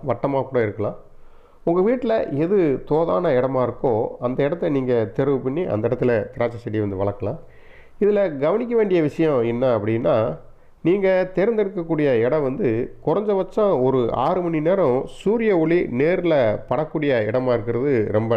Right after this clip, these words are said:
நல்லது. திராட்சை செடி வளர்றதுக்கும் காய்க்கிறதுக்கும் பந்தல் ரொம்ப ரொம்ப முக்கியம். ஏன்னா திராட்சை பொறுத்தளவுல பந்தல்ல படர்ந்து வளரக்கூடிய ஒரு கொடிவகை பயிர். நீங்க இடத்த தேர்வு செய்யறப்பயவும் பந்தல் போடுறதுக்கு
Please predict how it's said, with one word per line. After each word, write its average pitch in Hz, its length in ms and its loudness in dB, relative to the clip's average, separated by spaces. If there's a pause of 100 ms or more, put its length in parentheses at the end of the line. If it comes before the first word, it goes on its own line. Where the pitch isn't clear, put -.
நல்லது. 104 280 -2 (1120)
திராட்சை 233 320 0
செடி 202 180 0 (120)
வளர்றதுக்கும் 170 600 -2 (160)
காய்க்கிறதுக்கும் 139 640 -2 (140)
பந்தல் 131 340 0
ரொம்ப 120 220 0
ரொம்ப 120 160 0 (180)
முக்கியம். 120 320 -4 (1120)
ஏன்னா 147 160 2 (160)
திராட்சை 143 360 -2
பொறுத்தளவுல 127 460 -2 (200)
பந்தல்ல 139 400 -2 (160)
படர்ந்து 139 400 -4
வளரக்கூடிய 120 520 -4 (180)
ஒரு 113 140 2 (160)
கொடிவகை 120 400 0 (140)
பயிர். 107 200 0 (800)
நீங்க 190 160 4 (200)
இடத்த 233 240 -2 (340)
தேர்வு 170 300 0
செய்யறப்பயவும் 135 720 2 (440)
பந்தல் 196 340 0
போடுறதுக்கு 160 460 0